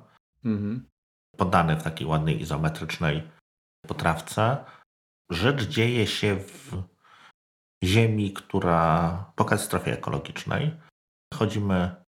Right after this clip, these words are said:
Speaker 2: jakąś postacią w jakimś takim kombinezonie, powiedzmy, wyglądającym prawie jak, jak kosmiczny. No i ratujemy nasiona.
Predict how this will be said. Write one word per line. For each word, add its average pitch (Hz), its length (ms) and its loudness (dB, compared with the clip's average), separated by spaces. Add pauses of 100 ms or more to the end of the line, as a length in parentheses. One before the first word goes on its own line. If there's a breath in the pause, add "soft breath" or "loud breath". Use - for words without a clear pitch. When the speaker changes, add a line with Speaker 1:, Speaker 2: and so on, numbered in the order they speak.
(440)
Speaker 2:
jakąś - 300 -4
postacią 76 580 0
w 78 40 -2
jakimś - 300 -4
takim 73 240 -6
kombinezonie, 78 920 0 (540)
powiedzmy, 71 460 -2
wyglądającym 76 840 0
prawie 143 340 -2
jak, 139 380 -4 (600)
jak 82 160 -4
kosmiczny. 127 640 -2 (680 loud breath)
No 180 80 0
i 160 80 0
ratujemy 82 500 2
nasiona. 73 640 -2